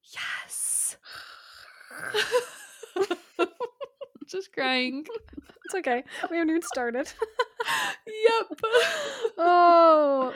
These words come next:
Speaker 2: that's crazy.
Speaker 1: I know. And another thing that was so cute is everyone, everyone close to her wrote him, the biological father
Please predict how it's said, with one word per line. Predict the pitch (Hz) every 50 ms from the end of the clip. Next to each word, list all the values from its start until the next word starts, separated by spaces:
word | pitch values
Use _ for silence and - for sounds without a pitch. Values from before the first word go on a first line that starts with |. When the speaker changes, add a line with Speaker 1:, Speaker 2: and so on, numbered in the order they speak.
| 277 285
Speaker 2:
that's | 285 330 349 - -
crazy. | - - - 285 285 262 277 294 285 - - - - - - _ _ _ _ _ _ _ 302
Speaker 1:
I | 302 262 247 240 233
know. | 226 220 220 220 220 220 226 214 202 196 185
And | - - 233 226 226 226 - - - _ -
another | - 240 226 220 202 208 233
thing | 233 240 220
that | 226 -
was | - 226
so | - - - 220 208
cute | 202 - - 240 208 196 190 - -
is | - 196 185 180 180 208 - - - _ _ _ _ _
everyone, | - - 214 208 202 220 220 226 233 233 226 226 214 214 214 208 208 202 214 220 214 _ _ _ _ _ _ _ _ _ _ _ _ _ _ _ _ _ _ _ _ _ _ _ _ - _ _ -
everyone | - 220 214 214 240 247 247 240 226 220 220
close | - - - 214 180 190 - - -
to | - 220
her | 190 - - 113 110 - - 208 247 - - _ _ _ _ _ - - - _ _ _ _ _ _ _ _ _ _ _ _ _ _ _ _ -
wrote | 226 208 202 202 208 196 185 190 196 - - _ - - - - - _ _ _ _ _ _ _ _ _ _ _ _ _ _
him, | _ _ - 269 226 190 170 196 220 254
the | 233 208
biological | 202 196 185 190 185 185 185 185 - - - 196
father | - - 185 147 - - - - 175 185 202